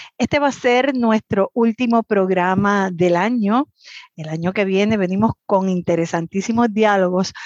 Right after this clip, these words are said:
pero hoy nos acompaña la licenciada Daisy Calcaño López, presidenta del Colegio de Abogados y Abogadas de Puerto Rico.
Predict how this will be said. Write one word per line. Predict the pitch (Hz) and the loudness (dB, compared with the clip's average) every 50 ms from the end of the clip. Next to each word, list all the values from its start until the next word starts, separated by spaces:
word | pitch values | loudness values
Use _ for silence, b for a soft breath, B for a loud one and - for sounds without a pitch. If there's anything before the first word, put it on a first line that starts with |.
| B B B | B B B
pero | - 240 226 240 247 | 0 2 4 4 4
hoy | 285 311 | 4 2
nos | 349 311 302 | 2 2 0
acompaña | 330 - - 233 220 - - - 226 247 277 302 285 254 220 208 202 202 196 | 0 0 -2 -2 -2 -2 -2 0 2 2 2 2 2 0 0 0 0 0 0
la | 196 190 | 0 0
licenciada | 180 180 175 - 180 175 170 - 202 190 190 202 226 226 | 0 -2 -4 -4 -4 -6 -4 -2 -2 0 2 2 2 0
Daisy | 208 208 220 226 - - 269 - | 0 0 -2 -2 -2 -6 -10 -6
Calcaño | - 196 180 170 - - 180 185 185 185 185 | -4 -4 -4 -4 -4 -6 -6 -4 -4 -4 -4
López, | 170 175 190 220 247 - 214 196 226 233 - - B B B B B B B _ - | -2 0 0 0 -2 -2 -2 -4 -4 -4 -6 -12 B B B B B B B _ -2
presidenta | - 190 175 165 - 185 160 160 175 196 247 302 320 285 262 220 | 0 0 0 -2 -2 -2 0 2 2 2 2 2 2 2 2 2
del | 180 175 - | 2 0 -2
Colegio | - 170 160 170 175 175 240 269 | -4 -4 -2 -2 0 2 2 2
de | 254 220 | 2 2
Abogados | 190 180 170 165 180 180 202 226 254 247 - | 0 0 -2 -2 -2 0 2 2 0 0 0
y | 220 | -2
Abogadas | 175 165 160 160 160 156 160 165 175 175 | -2 -2 -2 -4 -2 -2 0 0 0 0
de | 196 190 | -2 -2
Puerto | - 196 185 185 - 180 170 | 0 -2 -2 0 -2 -2 -2
Rico. | 165 160 156 147 - - 165 | -2 -4 -8 -8 -8 -12 -14